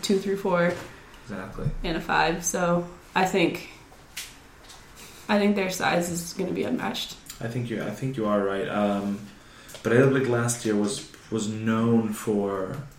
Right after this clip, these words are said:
Speaker 2: having quite the home court advantage.
Speaker 1: Yeah.
Speaker 2: They, they won, they won every team on their home court at least once.
Speaker 1: Mm-hmm.
Speaker 2: But Snæfell was also one of the teams that managed to win them on their home court.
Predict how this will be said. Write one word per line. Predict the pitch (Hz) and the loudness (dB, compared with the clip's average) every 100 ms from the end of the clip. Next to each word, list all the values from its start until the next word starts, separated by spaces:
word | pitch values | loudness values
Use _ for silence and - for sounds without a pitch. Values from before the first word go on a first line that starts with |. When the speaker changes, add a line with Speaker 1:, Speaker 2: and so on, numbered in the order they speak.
| - - - | -20 -16 -10
Speaker 2:
having | 110 101 98 101 | -8 -6 -8 -8
quite | - - 117 - | -8 -2 -2 -2
the | 110 | -2
home | 113 110 | -2 -2
court | - 104 | 0 -2
advantage. | 95 98 95 85 - - - - | -2 -4 -6 -8 -10 -10 -10 -4
Speaker 1:
Yeah. | 208 | 0
Speaker 2:
They, | 220 117 113 | 2 2 0
they | 104 110 107 | 0 -2 0
won, | 110 110 107 104 - - - - - | 0 -2 -2 -4 -6 -16 -16 -10 -4
they | 104 | -2
won | 107 110 104 107 | 0 -2 -2 -4
every | 107 113 113 | -4 0 -2
team | 107 113 104 | 0 0 0
on | 98 | 0
their | 95 | -4
home | 104 104 | -2 -2
court | - 92 - - - | -2 -2 -4 -12 -12
at | - 104 | -8 0
least | 117 117 - | 2 2 0
once. | 95 - - - - - - - | -4 -2 -2 -2 -6 -16 -6 6
Speaker 1:
Mm-hmm. | 214 214 240 - - - - - | 8 8 6 -2 -14 -18 -18 0
Speaker 2:
But | 113 113 113 113 - - - - - - - - - - - | 6 8 8 6 -6 -18 -20 -20 -20 -20 -20 -20 -20 -18 -6
Snæfell | - 135 131 123 120 - | -2 2 2 4 2 2
was | 113 113 107 104 113 110 | 4 6 6 4 -2 0
also | 110 - 117 | 2 4 4
one | 110 | 4
of | |
the | 104 104 | 0 -2
teams | 110 107 | 0 2
that | 104 - 98 | 2 0 -4
managed | 101 101 101 101 - | -2 0 2 0 2
to | |
win | 117 127 151 | 4 4 4
them | 127 98 | 2 2
on | 98 98 92 | -2 -4 0
their | 92 | 0
home | 95 101 | 0 -4
court. | 104 120 - | -2 -2 -4